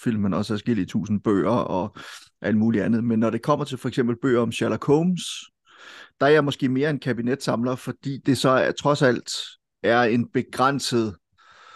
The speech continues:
mængde, der findes, kan man sige. Der findes selvfølgelig mange bøger, man kunne godt... Og jeg har også det, jeg vil, efterhånden vil kalde et bibliotek, et Sherlock Holmes bibliotek,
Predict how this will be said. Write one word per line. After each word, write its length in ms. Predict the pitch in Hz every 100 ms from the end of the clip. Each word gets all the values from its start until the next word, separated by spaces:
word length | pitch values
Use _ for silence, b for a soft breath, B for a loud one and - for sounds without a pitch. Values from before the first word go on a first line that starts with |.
| B B B -
mængde, 500 | 117 135 139 123 113
der 160 | 107
findes, 500 | 110 120 117 131 120
kan 180 | - 107
man 100 | 120
sige. 160 | - 98
Der 80 |
findes 240 | 107 117 113
selvfølgelig 380 | 104 - 107 104
mange 320 | 101 104 117 - -
bøger, 220 | 98 90
man 160 | 92 -
kunne 120 | 101
godt... 220 | 98 101 - - -
Og 80 |
jeg 140 | 101 95
har 180 | 117 107
også 320 | 87 113 117
det, 160 | 120
jeg 180 | 107 110
vil, 160 | 104 101 _ -
efterhånden 500 | - - 98 110 98
vil 80 | 101
kalde 320 | - 104 101
et 80 | 101 -
bibliotek, 840 | 117 - 110 95 - 139 78 - - B B B B
et 100 | 120
Sherlock 340 | - 107 104
Holmes 300 | 113 113 120 -
bibliotek, 760 | 110 - 110 98 - 117 82